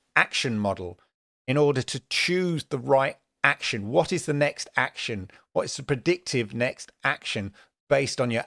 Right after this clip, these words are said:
A I algorithms that you need to take in order to execute the action that you've been given? And that's where the training comes in. It needs to train on loads and loads and loads of action data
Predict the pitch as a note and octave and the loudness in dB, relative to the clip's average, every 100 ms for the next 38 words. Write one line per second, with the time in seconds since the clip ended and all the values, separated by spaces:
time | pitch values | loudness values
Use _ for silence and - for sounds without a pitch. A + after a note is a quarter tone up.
0 | - C#3 C3 C3 - C#3+ C#3 A#2+ G#2 G#2 | 2 4 4 2 2 2 2 -2 -2 -4
1 | G#2 B2 A#2+ D#3+ D#3 D#3 C#3+ C#3 - C3 | -4 -8 -4 -2 0 -2 -4 -8 -2 0
2 | G#2 A2 - - _ A#2 C3+ C#3 A#2 - | 0 -4 -12 -20 _ -4 0 0 -2 -6
3 | - D3+ - C3+ - A#2+ A2 - B2+ - | -2 -2 -2 -10 -6 -4 -4 -6 -8 0
4 | C3 - - A2+ A2+ - G#2+ G#2 A2 G#2 | 0 0 -6 -4 -8 -8 -10 -4 -4 0
5 | B2 A#2 F#2+ F2 _ _ _ _ _ - | 0 0 -4 -8 _ _ _ _ _ -6
6 | B2 A#2+ E3+ E3+ - C3+ C3 C3 A#2+ - | -6 2 2 2 -4 0 2 2 0 -2
7 | - C#3 C#3 B2 A#2 - A#2+ A#2 A2 - | 0 0 0 -2 -4 0 0 0 -4 -4
8 | A#2+ A#2+ G2 F#2 _ _ _ - - D3 | -2 -2 -4 -8 _ _ _ -14 -10 -8
9 | D#3+ F#3 F#3 E3+ - - - - D#3+ D#3+ | -6 -6 -6 -6 -8 -8 -4 2 2 2
10 | D3 C#3+ C#3+ D3+ E3 E3+ E3+ E3+ - - | 0 -2 0 4 4 4 0 -4 -6 -4
11 | B2+ C#3 D3+ D#3 D#3 D#3+ - - B2+ C#3 | -2 2 4 4 2 -2 -6 -4 -2 0
12 | D3 D3+ D3+ D3 - - A#2+ _ - D#3 | 4 4 4 0 -2 -2 -2 _ 0 2
13 | - - E3 C3+ D3+ D#3 C#3 - G2+ | 0 -2 -2 2 4 4 0 -2 -4